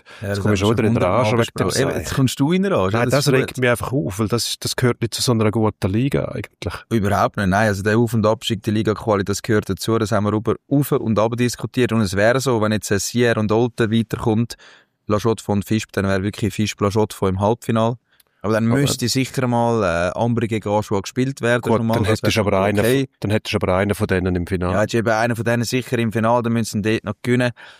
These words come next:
Speaker 2: Hm.
Speaker 1: Aber es ist einfach im Sinn vom Eishockey, im Sinn vom Sport, dass es die Auf- und Abstiegsspiele, dass es die gibt, wie auch immer, dass es dort rauskommt.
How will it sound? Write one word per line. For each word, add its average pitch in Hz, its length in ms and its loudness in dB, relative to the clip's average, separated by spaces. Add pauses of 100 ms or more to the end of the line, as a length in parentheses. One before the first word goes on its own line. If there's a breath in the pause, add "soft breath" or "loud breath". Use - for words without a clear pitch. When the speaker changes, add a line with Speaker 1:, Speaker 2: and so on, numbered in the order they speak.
(180 loud breath)
Speaker 2:
Hm. 92 340 -2
Speaker 1:
Aber 104 320 2 (240)
es - 180 -2
ist 110 100 2
einfach 107 240 2
im 104 120 0
Sinn 107 240 0
vom 104 160 0
Eishockey, 104 420 0
im 98 120 2
Sinn 104 300 0
vom 98 200 -2
Sport, 104 400 0
dass 98 100 -2
es 98 80 -4
die 98 160 0
Auf- 101 220 0
und 95 120 0
Abstiegsspiele, 98 960 -2
dass 92 160 -2
es 95 120 -4
die 92 200 0
gibt, 110 220 -2
wie 101 100 0
auch 98 100 2
immer, 110 180 2
dass 95 140 -2
es 98 100 -4
dort 95 240 0
rauskommt. 101 600 -2